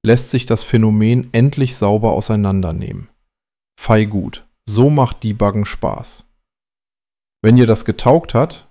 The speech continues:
dann schau gern auf donau twospace punkt de vorbei. Da wächst mein Logbuch weiter.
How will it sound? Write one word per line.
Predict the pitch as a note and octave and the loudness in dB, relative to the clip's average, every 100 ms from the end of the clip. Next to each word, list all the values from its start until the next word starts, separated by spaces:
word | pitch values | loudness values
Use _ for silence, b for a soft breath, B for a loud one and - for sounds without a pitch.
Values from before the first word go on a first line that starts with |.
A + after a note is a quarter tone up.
| - | -4
dann | G#2+ | -4
schau | - A2 G#2+ | 0 0 2
gern | A2 A#2 C3+ | 2 2 0
auf | G#2 - | -2 -4
donau | A2 A2+ C#3+ C3+ B2+ | -2 2 2 2 2
twospace | A#2 A2+ A2 - - C#3 C3+ - A2 A2+ - | 4 2 0 -4 -6 -6 -6 -2 0 0 -4
punkt | - G#2+ - | -2 -2 -2
de | G#2+ G2 | -4 -2
vorbei. | G2 - F2+ - - - _ _ _ _ _ _ | -4 -6 -8 -8 -10 -14 _ _ _ _ _ _
Da | G2+ G#2 | 0 2
wächst | A2+ - - | 0 -2 -4
mein | B2 A#2 | 0 2
Logbuch | G2+ G2+ - A2+ - | 2 -2 -6 -8 -6
weiter. | F#2+ F2+ - - | -6 -6 -8 -12